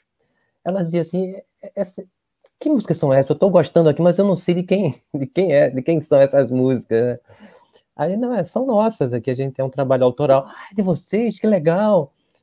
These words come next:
Então, a gente, isso foi muito estimulante, assim, no ba-, no bairro de Fátima, aconteceu em todos os lugares, né? Laranjeiras, teve até um que me deu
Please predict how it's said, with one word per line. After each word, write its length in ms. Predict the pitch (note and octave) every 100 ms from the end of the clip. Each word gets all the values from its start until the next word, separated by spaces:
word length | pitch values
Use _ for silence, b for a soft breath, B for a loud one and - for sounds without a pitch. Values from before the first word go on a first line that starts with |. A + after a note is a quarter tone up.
| _
Então, 140 | _ D3
a 40 |
gente, 240 | D3 D#3+ C#3+
isso 260 | D#3 D#3 D3+ -
foi 100 | C3
muito 180 | C#3+ E3+
estimulante, 680 | - G3 G3 B2 A#2 G#2
assim, 160 | G2 G#2+
no 140 | G2+
ba-, 180 | G2 G#2+
no 80 | G#2
bairro 180 | A2 G#2
de 60 |
Fátima, 540 | G2+ - G#2 A#2+ A#2 G2+
aconteceu 440 | G#2+ G#2+ G#2+ -
em 40 | D3 -
todos 260 | D3 F3+ F3+
os 40 |
lugares, 420 | E3+ A#2+ G#2 G2+ G2+
né? 200 | A#2 A#2+ _ _ _ _ _
Laranjeiras, 920 | G2+ A2 A2 G#2 F#2 G#2+ B2 G#2 G2
teve 180 | - B2
até 220 | A#2+ C#3
um 160 | C3+ C3
que 100 | A#2+
me 120 | B2+
deu 200 | A2 B2+